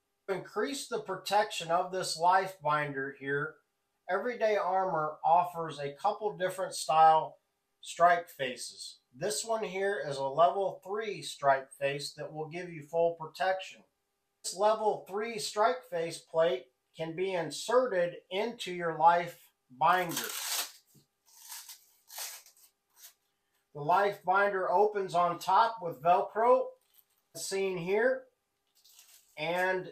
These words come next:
you just slip the level three strike face plate down into the binder and Velcro it shut,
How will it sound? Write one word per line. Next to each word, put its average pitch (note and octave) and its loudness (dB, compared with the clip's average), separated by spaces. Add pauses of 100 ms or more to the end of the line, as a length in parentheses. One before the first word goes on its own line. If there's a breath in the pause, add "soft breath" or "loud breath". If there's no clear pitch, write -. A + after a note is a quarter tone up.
(140)
you E3 -14
just F3+ -6 (220)
slip G#3 -2 (280)
the D#3 -4
level F#3+ 0
three G3 0
strike F#3+ -4
face D#3 -10
plate E3 -2 (640)
down F3 4
into F#3+ -2
the G3 -2
binder E3 0 (640)
and D3 -10
Velcro F3 2
it - -6
shut, F3 0